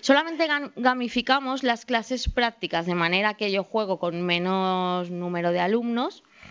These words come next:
¿vale? Ellos reciben estas cartas que son reales, las he hecho yo. Sé que estáis pensando, o es muy friki o tiene mucho tiempo libre. La primera sí, la segunda no. Vale, y os las presento. Vamos a una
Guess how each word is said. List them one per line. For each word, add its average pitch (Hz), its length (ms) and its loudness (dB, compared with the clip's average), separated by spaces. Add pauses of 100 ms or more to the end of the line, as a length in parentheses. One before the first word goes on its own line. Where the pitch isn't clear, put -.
(420)
¿vale? 214 280 2
Ellos 196 220 0
reciben 196 380 0
estas 196 320 -4
cartas 277 320 -2
que 190 100 -10
son 170 160 -2
reales, 233 460 0
las 165 180 -2
he 170 40 -2
hecho 170 180 -6
yo. 180 200 -2 (1300)
Sé 202 140 -6
que 202 60 4
estáis 196 260 0
pensando, 185 680 0
o 190 160 2
es 202 140 -4
muy 208 180 0
friki 180 360 0
o 175 60 0
tiene 180 200 -2
mucho 180 280 0
tiempo 175 300 0
libre. 233 380 -2 (640)
La 165 180 4
primera 175 380 0
sí, 214 200 -6
la 175 140 0
segunda 175 460 0
no. 165 240 -2 (1600)
Vale, 202 280 4
y 208 100 0
os 220 80 0
las 220 200 0
presento. 233 600 0
Vamos 196 540 0
a 208 80 2
una 185 760 0